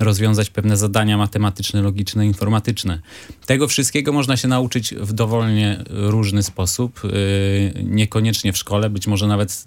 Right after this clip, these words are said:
najpóźniej w szkole, y, ponieważ ta branża tak szybko i dynamicznie się rozwija,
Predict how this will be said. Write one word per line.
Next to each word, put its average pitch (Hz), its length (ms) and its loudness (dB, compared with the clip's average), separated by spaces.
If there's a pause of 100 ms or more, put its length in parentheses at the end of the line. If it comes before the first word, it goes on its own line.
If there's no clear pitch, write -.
najpóźniej 104 760 0
w - 60 -4
szkole, 90 400 -4 (440)
y, - 40 -6 (340)
ponieważ 95 340 0
ta 92 100 -2
branża 95 280 0
tak 95 200 -4
szybko 101 320 -2
i 98 80 0
dynamicznie 98 440 0
się 95 120 -2
rozwija, 95 500 0